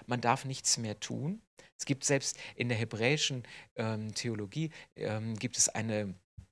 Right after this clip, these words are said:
äh, große Frage darüber, ob Gott am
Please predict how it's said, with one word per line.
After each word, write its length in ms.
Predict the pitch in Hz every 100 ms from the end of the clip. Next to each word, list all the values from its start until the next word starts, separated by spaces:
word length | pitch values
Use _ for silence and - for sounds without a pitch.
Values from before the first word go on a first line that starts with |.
| _ _ _ _ _ - 117
äh, 260 | 107 104 101
große 440 | - 104 151 -
Frage 420 | - - 113 151
darüber, 380 | 110 98 104 107
ob 160 | - -
Gott 320 | 120 165 -
am 260 | 107 101